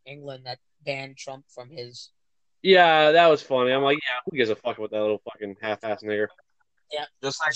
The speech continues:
Speaker 3: how, uh, the Muslim mayor of, uh, London is doing an excellent job.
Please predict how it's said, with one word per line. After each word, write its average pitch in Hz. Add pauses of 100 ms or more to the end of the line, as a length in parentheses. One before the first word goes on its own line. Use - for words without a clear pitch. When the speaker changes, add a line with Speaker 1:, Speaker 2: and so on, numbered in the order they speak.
Speaker 3:
how, 151
uh, 135 (140)
the 120 (200)
Muslim 139
mayor 131
of, 113
uh, 104 (120)
London 113
is 101
doing 120
an 110
excellent 120
job. 110